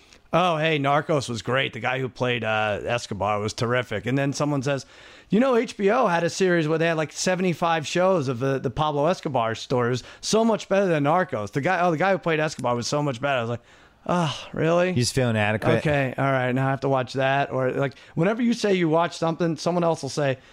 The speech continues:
Speaker 1: "Hey, watch this, this, and this." Like, ah, there's just no getting ahead ever.
Speaker 2: Well, maybe instead of just boycotting it, you should pretend you're watching shows that would make people, like, do a double take.
Speaker 1: Yeah, right.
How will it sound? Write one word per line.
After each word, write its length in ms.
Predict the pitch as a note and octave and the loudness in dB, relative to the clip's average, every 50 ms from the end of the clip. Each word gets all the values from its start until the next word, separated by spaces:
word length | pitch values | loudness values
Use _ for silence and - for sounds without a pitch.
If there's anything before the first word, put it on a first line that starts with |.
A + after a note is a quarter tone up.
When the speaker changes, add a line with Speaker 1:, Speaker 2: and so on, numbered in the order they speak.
| - - | -14 -4
Speaker 1:
"Hey, 120 | - F3 F3+ | 0 0 2
watch 280 | D#3 E3+ F3+ E3+ - | 4 2 0 0 0
this, 200 | E3+ F3+ E3 - | -2 -2 -2 0
this, 240 | - E3 D3+ - - | 0 -2 -2 -2 0
and 100 | C#3 C#3 | 0 0
this." 300 | C#3+ C3+ A#2+ G2+ - - | 2 0 0 -4 -6 -8
Like, 160 | - G2+ - - | -10 -10 -8 -4
ah, 180 | - D#3 C3+ - - _ _ _ - | -4 -4 -4 -4 -10 _ _ _ -6
there's 180 | - C3+ C3 B2+ | -4 -2 -2 -2
just 140 | E3+ C#3+ C#3 | -4 -4 -2
no 120 | E3 D#3+ C#3+ | -2 -2 0
getting 240 | C3 C#3 A#2+ A2+ G#2+ | 0 -2 -2 -2 -2
ahead 220 | G#2+ A2 G2+ F#2+ | -2 -2 -2 -2
ever. 240 | G2 G2 F#2 E2+ - _ _ - - - - | -4 -6 -6 -8 -14 _ _ -20 -16 -4 0
Speaker 2:
Well, 120 | D3+ E3 E3 | 0 0 2
maybe 320 | D#3+ F3 G#3 B3 C#4+ B3 | 2 0 0 2 2 2
instead 360 | A3+ G#3 F3 - - D#3+ D3+ | 2 2 2 0 0 0 0
of 80 | D3+ C#3+ | -2 -2
just 260 | C#3 D3 C3 - - | 0 -2 -2 0 0
boycotting 540 | B2+ C3 C3 B2 - C#3+ C3 A#2+ A#2+ A#2 G#2+ | 0 0 0 2 0 0 0 2 2 0 0
it, 200 | G2 F2+ - - - | 0 -2 -2 -2 0
you 140 | B2 B2 A#2+ | 0 2 2
should 220 | - - C3+ A2+ - | 2 0 -2 0 0
pretend 400 | C3+ A2+ - C3+ B2 A#2+ A#2+ A2+ | -2 0 0 0 0 0 0 2
you're 140 | A#2 A2+ A2 | 2 2 4
watching 400 | A2 G#2+ A2 G#2+ - A#2+ A2 G2+ | 4 2 2 2 0 -2 -2 0
shows 460 | - - A2+ G#2 G#2+ A2+ A#2+ A#2 - | 0 0 2 2 2 2 0 0 0
that 200 | - G#2 F#2+ - | 0 0 0 0
would 220 | A2+ A#2 G#2 F#2+ | 0 0 0 2
make 220 | G#2 A2 G#2+ G2 - | 0 0 0 0 0
people, 320 | - A#2+ G2+ - G#2 G2 G2 | 0 0 0 2 0 2 2
like, 240 | F#2+ F#2 F#2+ F2+ | 2 2 0 0
do 120 | - G#2+ F#2+ | 0 0 0
a 60 | F#2+ | 2
double 300 | F2 G2 F#2+ E2+ F#2 E2+ | 2 0 0 0 0 -2
take. 240 | - G2 D#2 C2+ B2+ | -2 -2 -2 0 0
Speaker 1:
Yeah, 180 | C#3 C#3 B2 | 0 2 2
right. 320 | B2 B2+ B2+ B2+ A#2+ G#2 | 0 0 0 0 -2 -4